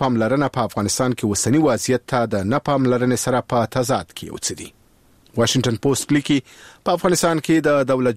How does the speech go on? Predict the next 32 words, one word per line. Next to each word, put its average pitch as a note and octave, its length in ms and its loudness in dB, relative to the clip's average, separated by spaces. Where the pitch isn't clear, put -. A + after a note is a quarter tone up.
جوړونې A#2 460 2
او C3+ 100 0
د A#2 100 0
وسلوالو A#2 540 0
ضد C3+ 180 0
جګړه B2 320 0
کې D3 140 2
د C#3 180 2
ټریلیونو D#3+ 460 2
ډالرو C#3+ 340 2
لګولو B2+ 560 2
وروسته D#3 340 0
تیر D#3+ 260 2
کال D3 180 2
د C3+ 120 2
دوبي B2+ 300 2
په A2 120 -6
پای D#3 200 2
کې F#2 200 -12
نړۍ F3 380 2
په D3+ 260 2
کابل C3+ 380 0
کې E3+ 140 2
واک D#3+ 260 0
ته D#3 200 2
د C3+ 220 2
طالبانو C3+ 540 2
د G2+ 80 -4
بیرته - 260 -4
ستنېدو A2 520 0
شاهده A#2+ 360 -2
وه. - 100 -16